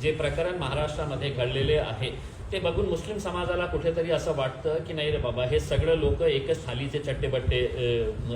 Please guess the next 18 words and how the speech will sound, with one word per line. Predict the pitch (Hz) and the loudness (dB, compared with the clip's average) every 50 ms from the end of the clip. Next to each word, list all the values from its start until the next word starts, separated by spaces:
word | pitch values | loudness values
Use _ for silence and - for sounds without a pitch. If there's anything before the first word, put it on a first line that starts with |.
| 107 | -4
आहे." | 110 104 101 - 113 101 - - - - - - - - - - | -4 -4 -4 -4 -4 -6 -6 -10 -10 -8 -6 -6 -4 -4 -4 0
अ, | 135 | 0
आपण | 131 131 131 127 139 139 | 2 2 2 2 0 -2
सुरुवात | 135 - 139 135 131 127 127 | -2 -2 -2 0 2 2 2
केली | - - 131 135 131 131 127 | 0 0 -2 -2 -2 -2 -2
तर | - 135 135 131 127 120 - - - | -2 0 0 0 0 -2 -4 -2 0
गाजापूर, | 120 120 123 131 131 127 - 127 123 123 123 127 120 | 0 2 2 2 0 0 0 0 2 2 2 2 2
अ, | 120 117 - 120 120 117 117 113 110 110 110 107 - - - - 113 | 0 0 0 0 2 2 2 2 0 -2 -4 -4 -6 -6 -6 -6 -4
अ, | 113 113 113 113 - - - - - - - - - - - - - - - - - - - - - - 156 139 | -4 -4 -6 -6 -8 -8 -8 -8 -8 -10 -12 -14 -14 -14 -14 -14 -14 -14 -14 -14 -14 -14 -14 -14 -2 2 4 4
ज्या | 131 131 131 127 131 135 - - - - - - - | 6 4 4 2 2 0 -2 -4 -10 -12 -10 -6 -2
घरामध्ये, | 131 139 151 151 147 143 135 131 131 139 139 139 131 120 - - - | -2 0 0 0 0 0 0 0 0 2 2 0 0 -2 -2 -4 -2
अ, | 120 123 123 120 120 117 117 120 - - 120 | 0 0 2 2 2 0 0 -2 -4 -6 -6
अल्पसंख्याक | 123 120 - 131 123 123 - 131 120 123 | -6 -6 -4 -6 -6 -4 -4 -4 -4 -4
मुस्लिमांच्या | 120 120 110 - - 117 120 120 117 120 135 120 | -4 -6 -6 -6 -6 -6 -4 -4 -4 -4 -4 -4
घरामध्ये | 110 107 110 123 127 123 120 113 117 120 110 | -2 -2 -2 -2 -2 -2 -2 -2 -2 -2 -2
घुसून | 104 113 107 - 131 120 | -2 -4 -4 -4 -4 -4
ज्या | 110 117 113 | -2 -2 -2
प्रकारे | - 117 110 117 113 113 117 117 113 113 104 - | -4 -4 -4 -4 -4 -2 -2 -2 -2 -2 -2 -4